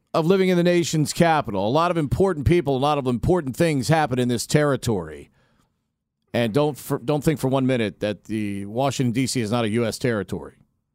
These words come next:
'cause it's not a state. It's a U S territory. Unfortunately, all of us have to come here, it seems like, uh, every day for work. And when every-, when everything stops,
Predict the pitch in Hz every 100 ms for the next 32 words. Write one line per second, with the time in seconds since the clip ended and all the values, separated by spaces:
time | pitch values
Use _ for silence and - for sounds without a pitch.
0 | _ - 127 104 151 131 - 104 - _
1 | _ _ _ 139 139 147 135 113 - 107
2 | 90 - - - _ _ _ - 135 190
3 | 214 185 170 165 175 170 156 160 143 -
4 | 143 113 104 76 - - 120 147 131 120
5 | 117 104 - _ _ _ - 110 113 -
6 | 147 143 131 123 - 110 156 113 - _
7 | _ _ - 113 117 139 151 104 139 160
8 | 170 143 - - 196 165 123 - - -